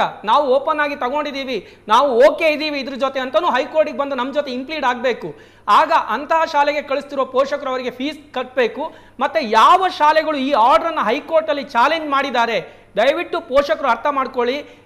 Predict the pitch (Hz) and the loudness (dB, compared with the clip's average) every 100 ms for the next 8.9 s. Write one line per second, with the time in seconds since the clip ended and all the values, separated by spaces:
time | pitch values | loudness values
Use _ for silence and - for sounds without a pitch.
0 | - 226 - 330 339 339 285 - 311 311 | -12 -12 0 0 2 -2 -6 -2 0 0
1 | 302 285 277 247 220 285 302 294 294 294 | -2 0 2 4 4 2 0 -2 -2 -2
2 | 294 - - 240 302 320 302 294 269 233 | -4 -8 -2 -2 0 0 2 0 -4 0
3 | 240 294 285 262 262 247 233 214 226 202 | 2 2 -2 -4 -2 -4 -4 -2 -2 -2
4 | 220 277 - - - 202 254 311 311 311 | -4 -6 -10 -20 -4 2 4 4 2 0
5 | 302 294 262 285 302 294 247 - - 294 | -2 -2 -4 -8 -8 -6 -6 -8 -4 2
6 | 320 311 285 302 254 214 302 269 175 - | 2 2 -2 -4 -4 -4 -2 0 -2 -4
7 | - - 247 320 320 320 320 269 285 302 | -20 -8 -6 0 0 2 0 0 -2 -6
8 | 285 285 302 285 269 240 226 160 - | -8 -4 -2 0 -2 0 -2 -4 -8